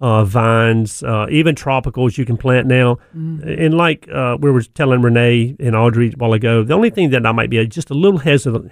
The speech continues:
Speaker 1: hesitant on in planting in the ground just yet is zinnia seeds, even though some people have already started to do it. Uh, okra seed,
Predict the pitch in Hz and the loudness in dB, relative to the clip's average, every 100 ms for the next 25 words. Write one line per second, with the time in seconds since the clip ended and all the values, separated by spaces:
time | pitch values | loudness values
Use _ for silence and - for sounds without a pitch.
0 | - 160 127 117 110 110 117 101 - 120 | -4 -2 2 2 2 2 0 -2 -2 2
1 | 117 113 104 113 113 110 107 117 107 - | 4 2 2 0 2 2 2 0 -2 2
2 | 117 107 - _ _ _ _ _ - 143 | 2 0 -4 _ _ _ _ _ -2 2
3 | 135 127 123 - - 156 135 139 139 - | 4 2 -2 -8 -8 0 2 4 2 2
4 | 127 123 123 - 135 131 127 - 139 143 | -2 -2 -4 -2 0 2 0 0 -4 -4
5 | 123 117 120 113 123 117 110 104 127 120 | -4 -2 -2 -2 0 0 0 0 2 2
6 | 98 - _ _ _ - 120 110 143 143 | 0 -6 _ _ _ -6 -2 -2 0 0
7 | 160 143 143 131 131 151 | 0 -4 -2 -2 -2 -6